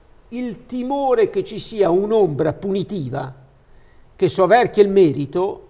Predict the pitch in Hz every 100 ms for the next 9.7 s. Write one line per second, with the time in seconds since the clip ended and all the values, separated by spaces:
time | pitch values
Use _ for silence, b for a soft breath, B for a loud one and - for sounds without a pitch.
0 | - - 190 139 - - _ _ _ _
1 | _ _ _ 151 147 135 147 185 277 269
2 | 254 254 214 247 240 - 233 220 170 190
3 | 208 214 214 175 170 - 151 147 139 208
4 | 208 202 185 165 165 160 156 147 135 -
5 | - 131 151 175 190 143 135 - 104 104
6 | 131 117 98 95 - 139 180 208 196 -
7 | 196 196 196 220 185 196 - 170 175 -
8 | 175 151 135 123 - 127 120 147 127 131
9 | 156 147 123 110 101 92 90